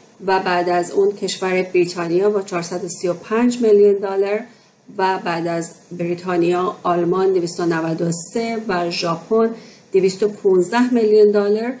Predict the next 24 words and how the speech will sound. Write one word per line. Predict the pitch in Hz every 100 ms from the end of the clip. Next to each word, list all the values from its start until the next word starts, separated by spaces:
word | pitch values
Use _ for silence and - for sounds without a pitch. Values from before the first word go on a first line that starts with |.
| - _ _ -
پوشش‌های، | 185 196 - 208 190 190 196 190 190 - -
اه، | 175 175 175 175
در | 170 175
واقع | 170 170 165 185
دونیتی | 180 180 170 170 165 - 226 233 226
و | 202 196 196 - - _ -
هزینه | 190 190 180 180 170 180 214 214
و، | 208 175 175 - - _
اه، | 170 170
م، | 175 170 - 104 170 170 165 165 156 - - - 196 - _ _ _
فاندینگ | - 180 175 185 247 240
رو | 233 226
به | 220 208
سازمان | 196 202 190 185 185
جهانی | 180 170 175 180
بهداشت | 180 170 170 170 196 202 - - - - -
اختصاص | 180 - 180 180 226 262 -
دادن | 226 220 220 214 214
در | 208 190
راستای | 185 175 175 220 214 220
فعالیت‌های | 220 190 - 175 175 170 180 190 190 190
جهانی | 180 170 170 175 202 214
که | 214 202 202
خدمتتون | 202 185 165 165 165 180